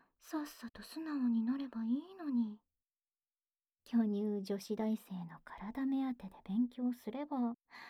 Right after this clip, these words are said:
互いにウィンウィンだったのにな。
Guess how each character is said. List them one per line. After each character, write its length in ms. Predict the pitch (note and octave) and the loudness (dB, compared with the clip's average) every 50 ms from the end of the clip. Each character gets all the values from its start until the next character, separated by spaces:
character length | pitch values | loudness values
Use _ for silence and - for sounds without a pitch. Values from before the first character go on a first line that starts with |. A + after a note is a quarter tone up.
| - - - - - - _ _ _ _ _ _ - | -18 -18 -20 -20 -20 -20 _ _ _ _ _ _ 0
互 340 | D#4+ D4+ D4+ D4+ D4+ D4+ | 2 4 4 4 4 4
い 20 | D4+ | 4
に 180 | D#4 D4+ D4+ | 2 0 -2
ウ 20 | D4+ | -2
ィ 120 | D4+ D#4+ | -4 -4
ン 120 | E4+ E4+ F4 | -4 -4 -4
ウ 20 | |
ィ 140 | F4+ F#4 F#4+ | -4 -6 -6
ン 80 | F#4+ | -6
だ 80 | F#4 F4 | -4 -6
っ 60 | D#4+ | -6
た 180 | - _ - C#4 | -6 _ -4 -2
の 140 | C4+ C4 B3 | 0 0 2
に 160 | A#3+ A#3+ A#3 | 2 4 4
な。 220 | A#3+ B3+ C#4 D4 | 2 2 0 -2